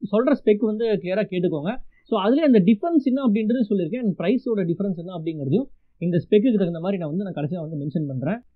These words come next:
Power figures, futures எல்லாம் maximum எல்லாமே ஒண்ணுதான். But ஒரு சில விஷயங்கள்ல வேறுபடுது. அந்த டிஃபரன்சஸை மட்டும் நான் வந்துட்டு உங்களுக்கு explain பண்றேன். மிச்சது எல்லாமே ஒண்ணுதான். Displacement பொறுத்த வரைக்கும் டூ ஹண்ட்ரட் அண்ட் ஃபார்ட்டி நைன் சி சி, double overhead cam ஷாஃப்ட்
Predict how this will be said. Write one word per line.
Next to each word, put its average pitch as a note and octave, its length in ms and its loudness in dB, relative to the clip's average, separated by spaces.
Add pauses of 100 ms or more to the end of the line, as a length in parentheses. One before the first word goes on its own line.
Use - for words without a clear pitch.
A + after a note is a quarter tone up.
(180)
Power D#4 240 4
figures, C#4+ 400 4
futures C4 400 2
எல்லாம் B3+ 200 -2
maximum C4 440 0
எல்லாமே G#3 280 2
ஒண்ணுதான். F#3+ 360 -2 (280)
But G#3+ 160 2
ஒரு C#4 200 4
சில D#4 220 2
விஷயங்கள்ல A3+ 500 0
வேறுபடுது. F3 480 4
அந்த F#3+ 260 0
டிஃபரன்சஸை C#4 580 0
மட்டும் B3 220 2
நான் F#3 280 -4
வந்துட்டு E3+ 140 -4
உங்களுக்கு F#3+ 420 -2 (220)
explain G3+ 320 0
பண்றேன். F#3 280 0
மிச்சது G#3 260 0
எல்லாமே F3 240 -6
ஒண்ணுதான். F3 300 -2 (180)
Displacement D4 480 4
பொறுத்த A3+ 200 2
வரைக்கும் B3+ 220 6
டூ C4+ 160 2
ஹண்ட்ரட் B3 140 -2
அண்ட் C4 140 0
ஃபார்ட்டி G#3 180 -2
நைன் G#3+ 140 -4
சி F3+ 140 0
சி, C#4+ 280 0 (180)
double C4 400 6
overhead C#4 240 -2
cam A3 260 -4 (120)
ஷாஃப்ட் A#3+ 240 -4